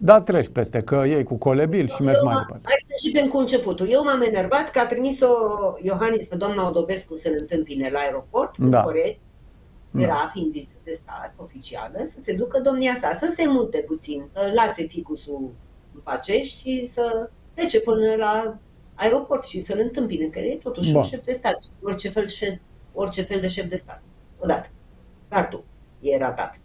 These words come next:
Speaker 2: Că după aia toate merg, uh, așa cum au mers.
Speaker 1: Bun. Măcar nu i-au tratat ca pe japonezii aia pe care au lăsat în grădină să se plimbe,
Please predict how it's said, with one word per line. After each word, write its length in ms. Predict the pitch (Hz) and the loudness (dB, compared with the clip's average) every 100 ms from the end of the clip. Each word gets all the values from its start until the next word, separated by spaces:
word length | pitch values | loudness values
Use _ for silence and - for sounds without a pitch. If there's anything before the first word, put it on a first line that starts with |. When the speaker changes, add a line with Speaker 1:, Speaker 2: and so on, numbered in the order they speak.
| - - | -20 -10
Speaker 2:
Că 60 | |
după 220 | 190 214 | -6 0
aia 280 | 240 247 240 254 | 2 4 2 0
toate 260 | 240 170 | 0 0
merg, 220 | 170 165 - | -2 -4 -2
uh, 300 | 175 165 165 175 - - | 0 0 -2 -6 -16 -20
așa 180 | - 165 | -10 -10
cum 160 | 165 175 | -6 -2
au 60 | |
mers. 180 | 170 196 | 2 2
Speaker 1:
Bun. 100 | - - - - - - - - - - - - - - | 2 -4 -20 -20 -20 -20 -20 -20 -20 -20 -20 -20 -20 -10
Măcar 520 | 254 254 226 208 202 | -2 2 6 8 8
nu 80 | 208 | 6
i-au 140 | 196 | 4
tratat 280 | 185 185 190 | 4 4 4
ca 100 | 185 | 4
pe 140 | 175 | 4
japonezii 600 | 156 160 143 147 127 104 | 4 4 4 2 2 2
aia 120 | 113 104 | 2 2
pe 100 | 110 | 2
care 180 | 113 | 2
au 120 | 113 117 | 2 2
lăsat 360 | 117 131 - | 0 0 0
în 100 | 123 | 0
grădină 520 | 113 110 104 98 107 104 | 2 2 0 -2 -6 -10
să 160 | - | -10
se 140 | - - | -8 -6
plimbe, 360 | 110 110 - | -4 -6 -8